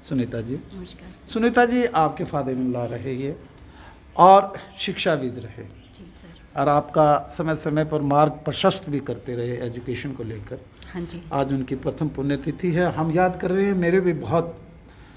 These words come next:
Speaker 1: अ, मेरे पिताश्री के बड़े साथी रहे हैं, ऐसा नहीं है कि बड़ा सिर पे उनका आशीर्वाद रहा, आप याद कर रहे हैं हम सब।
Speaker 2: हाँ जी सर। सर, ये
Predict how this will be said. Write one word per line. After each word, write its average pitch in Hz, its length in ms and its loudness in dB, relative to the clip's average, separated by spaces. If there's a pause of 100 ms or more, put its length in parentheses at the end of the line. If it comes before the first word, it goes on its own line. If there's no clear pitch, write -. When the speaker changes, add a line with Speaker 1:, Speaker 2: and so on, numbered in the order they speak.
(320)
Speaker 1:
अ, 151 280 2 (380)
मेरे 151 200 -2
पिताश्री 151 540 0
के 160 140 0
बड़े 131 200 0
साथी 123 380 -6
रहे 131 140 -2
हैं, 123 640 -4
ऐसा 127 180 -12
नहीं 143 300 -4
है 135 140 -6
कि 160 200 -12
बड़ा 123 380 -8
सिर 135 180 -6
पे 127 260 -4
उनका 127 340 -8
आशीर्वाद 127 420 -4
रहा, 127 420 -10
आप 120 80 -8 (640)
याद 143 260 0
कर 123 100 -4
रहे 117 120 -6
हैं 123 100 -10
हम 113 120 -12
सब। - 280 -16 (180)
Speaker 2:
हाँ 185 100 -2
जी 151 180 -6
सर। 175 240 -14 (880)
सर, 233 180 0
ये 208 400 -2